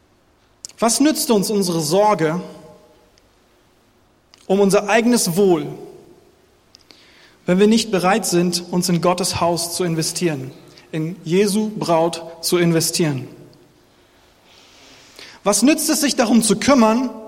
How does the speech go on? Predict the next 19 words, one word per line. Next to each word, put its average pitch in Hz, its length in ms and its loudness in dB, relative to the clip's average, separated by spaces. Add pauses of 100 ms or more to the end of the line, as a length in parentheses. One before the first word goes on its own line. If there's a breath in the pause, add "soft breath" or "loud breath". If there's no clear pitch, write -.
(340 loud breath)
dass 202 160 0
es 226 140 -2
in 208 140 -2
ein, 202 180 2 (340)
dass 196 180 -2
es 208 100 -4
einem 220 300 4
in 202 120 2
seinen 202 220 4
vier 226 260 4
Wänden 233 300 4
gut 233 220 4
geht, - 360 2 (1200 soft breath)
wenn 208 200 2
das 214 220 2
Haus 240 300 -2
Gottes 208 360 2
ungeschützt 226 680 2
steht? - 400 -2